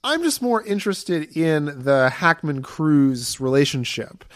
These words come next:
And I feel like you have, like, that good sort of chapter in the Caymans initially with Sonny Caps. And then you have, like, them not really talking about the fact that they clearly know,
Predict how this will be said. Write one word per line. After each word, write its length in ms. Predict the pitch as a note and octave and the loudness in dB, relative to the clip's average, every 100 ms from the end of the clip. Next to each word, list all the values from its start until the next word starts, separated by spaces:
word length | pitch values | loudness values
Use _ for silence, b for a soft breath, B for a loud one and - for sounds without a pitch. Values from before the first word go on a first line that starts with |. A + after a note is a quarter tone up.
| B - | B -8
And 100 | F3+ | -6
I 80 | F3+ | -4
feel 160 | G#3+ | -4
like 180 | G#3 F3+ | -4 -4
you 100 | F3 | -6
have, 380 | E3 F3+ F#3+ G3 | -4 0 0 2
like, 180 | G3+ F#3+ | 0 0
that 280 | F#3+ D3+ C3 | -2 -4 -2
good 320 | D3+ D#3+ D3 | 2 2 0
sort 180 | - C#3+ | -2 -2
of 160 | B2+ | -4
chapter 600 | - - D3+ D3 - D3 C#3 | -6 -2 0 0 0 -2 0
in 200 | C#3+ C#3+ | -2 -2
the 80 | |
Caymans 520 | C#3 C#3+ C3+ C3+ C3 C3 | -4 -2 0 0 -2 -4
initially 480 | B2+ C3 - B2+ | -4 -2 -2 -2
with 140 | B2+ C3 | -2 -2
Sonny 320 | - C#3 C3+ | -2 -2 -4
Caps. 640 | - B2 A2+ A2+ - - b b b b b | -4 0 0 -2 -6 -12 b b b b b
And 200 | D3 C#3+ | -4 0
then 160 | D3+ D3+ | 0 0
you 160 | C#3+ | -2
have, 520 | C3+ D#3 C3+ C3+ C3 C3 | -2 -2 2 2 0 -2
like, 520 | B2+ B2 A#2 - _ b b b b b - - | 0 0 0 -6 _ b b b b b -20 -18
them 440 | A2+ D3 D3+ C#3+ | -4 0 0 0
not 260 | C#3 C#3+ D3+ | 0 0 0
really 220 | C#3 C3 | 0 -2
talking 460 | - C#3 C3+ D3 C#3 | -2 -2 -2 -2 -2
about 240 | C3+ B2+ | -2 -2
the 100 | B2 | -4
fact 400 | - C3 B2+ - | -2 -2 -2 -6
that 180 | B2+ - | -10 -6
they 220 | A#2+ A#2 | -4 -4
clearly 640 | - - D3 C#3+ C#3+ C3+ A#2+ | -8 -8 -4 0 0 0 -2
know, 720 | B2 B2 B2 A#2+ A#2+ A#2+ | -2 0 2 2 0 -2